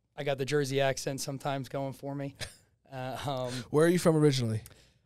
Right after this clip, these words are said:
Speaker 1: Originally, I'm from New Jersey.
Speaker 2: 'Kay.
Speaker 1: So, but I was actually, I was
Speaker 2: See,
Speaker 1: born
Speaker 2: that's
Speaker 1: here
Speaker 2: the
Speaker 1: in
Speaker 2: thing.
Speaker 1: Utah.
Speaker 2: It's like, I've only known you for a couple of years, and it's
Speaker 1: Yeah.
Speaker 2: been in, like,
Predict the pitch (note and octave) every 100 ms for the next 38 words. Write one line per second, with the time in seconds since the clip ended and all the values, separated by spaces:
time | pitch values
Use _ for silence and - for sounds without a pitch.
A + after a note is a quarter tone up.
0 | - D#3+ G3+ A#3 G3+ F#3 E3 D3+ C3 B2
1 | A#2 - _ C3 A2+ - _ D#3 C3+ A#2+
2 | D#3 E3 D#3+ E3+ E3+ D3 E3 - F#3 G3
3 | F#3+ F#3+ E3+ D#3 C3 D3 F#3+ F#3 D3 D#3
4 | D#3+ C#3 C3 C3+ C#3 C#3 B2+ C#3+ D#3+ D3
5 | C#3 D#3 D3+ C#3+ C3+ -